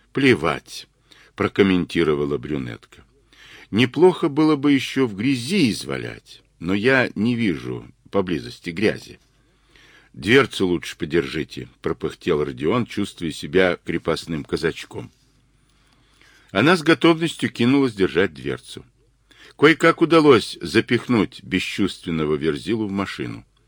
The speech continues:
Он по инерции пролетел вперед и с жутким звуком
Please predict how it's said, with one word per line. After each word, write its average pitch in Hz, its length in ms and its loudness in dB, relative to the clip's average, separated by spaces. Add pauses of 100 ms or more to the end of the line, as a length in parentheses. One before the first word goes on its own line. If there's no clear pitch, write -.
(480)
Он 127 220 4
по 107 180 4
инерции 151 720 2
пролетел 87 640 2
вперед 90 580 0 (360)
и 85 120 -4
с 80 40 -6
жутким 80 600 -4
звуком 78 640 -4